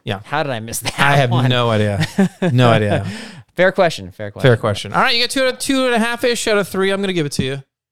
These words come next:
Speaker 2: Okay.
Speaker 1: Well done.
Speaker 2: All right.
Speaker 1: Well done. What do you got? Any tidbits? What do we got today? We got some
Speaker 2: We got a
Speaker 1: tidbits?
Speaker 2: couple. Okay, so we got
Speaker 1: All
Speaker 2: a
Speaker 1: right.
Speaker 2: reaction. I said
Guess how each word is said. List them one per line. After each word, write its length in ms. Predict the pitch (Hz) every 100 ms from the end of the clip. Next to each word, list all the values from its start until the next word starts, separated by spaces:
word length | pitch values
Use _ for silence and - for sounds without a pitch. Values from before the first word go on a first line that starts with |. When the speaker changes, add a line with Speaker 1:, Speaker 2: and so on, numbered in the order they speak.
| _
Speaker 2:
Okay. 260 | 180 170 101
Speaker 1:
Well 200 | 147 175
done. 220 | 165 117
Speaker 2:
All 80 | 196
right. 200 | 330 - - - - _ -
Speaker 1:
Well 100 | 220
done. 240 | 175 123
What 80 | 151
do 40 | 196
you 60 |
got? 60 | 220
Any 80 | 220
tidbits? 500 | 220 214 269 - 233
What 80 |
do 60 | 220
we 60 | 190
got 140 | 135
today? 180 | 120 101
We 40 |
got 140 | 123 151
some 80 |
Speaker 2:
We 120 | 131 185
got 80 | 254
a 20 |
Speaker 1:
tidbits? 60 | 247
Speaker 2:
couple. 300 | 160 127 135
Okay, 240 | 160 156
so 80 | 143
we 60 | 170
got 60 |
Speaker 1:
All 40 | 190
Speaker 2:
a 20 |
Speaker 1:
right. 60 | 120
Speaker 2:
reaction. 600 | 175 170 170 170 190 165
I 60 | 208
said 240 | 247